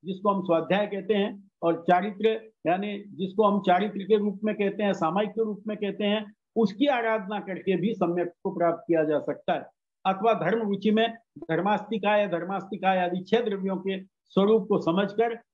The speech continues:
और उसके प्रति अहोभाव लाने से भी सम्यक की प्राप्ति हो सकती है। तो ये दस चीजें हमारे सामने हैं।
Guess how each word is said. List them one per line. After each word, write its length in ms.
और 160
उसके 200
प्रति 320
अहोभाव 460
लाने 240
से 180
भी 120
सम्यक 380
की 220
प्राप्ति 460
हो 140
सकती 360
है। 60
तो 60
ये 300
दस 320
चीजें 280
हमारे 340
सामने 420
हैं। 280